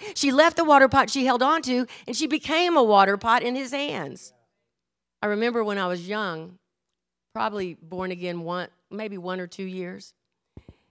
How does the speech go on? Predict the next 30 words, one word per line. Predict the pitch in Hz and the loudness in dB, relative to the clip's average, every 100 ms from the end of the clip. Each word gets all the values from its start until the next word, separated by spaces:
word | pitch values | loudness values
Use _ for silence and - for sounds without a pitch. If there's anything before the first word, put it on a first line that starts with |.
| _ _ _ _ _ | _ _ _ _ _
I | 190 | -2
heard | 196 214 | 0 0
a, | 175 | 0
someone | - - 214 190 | -6 -6 -4 -4
tell | 180 185 | -4 -4
a | 175 | -4
story | - 190 185 175 | -4 -2 0 0
in | 165 | -2
a | 160 | -4
sermon, | - 202 185 143 | -2 -2 -2 -4
and | 143 | -6
they | 151 | -8
talked | - 196 196 | -4 -6 -6
about | 170 151 127 | -8 -8 -8
how | 165 143 143 _ _ _ - | -8 -8 -10 _ _ _ -8
in, | 175 170 | -6 -6
in | 180 180 | -6 -2
those | 180 170 | -2 -2
days | 165 190 190 160 143 147 | -4 -2 0 -2 -4 -8
that | 160 | -8
there | 180 | -6
were | 175 170 - _ _ - | -4 -4 -6 _ _ -4
many | 254 254 | -2 -2
pots | - 220 - - - | -4 -4 -4 -8 -12
that | 156 | -10
you | 180 165 | -6 -8
would | 160 | -8
fill | - 196 147 | -4 -2 -2
with | 151 151 | -6 -8
water. | 202 220 139 90 | -6 -6 -6 -8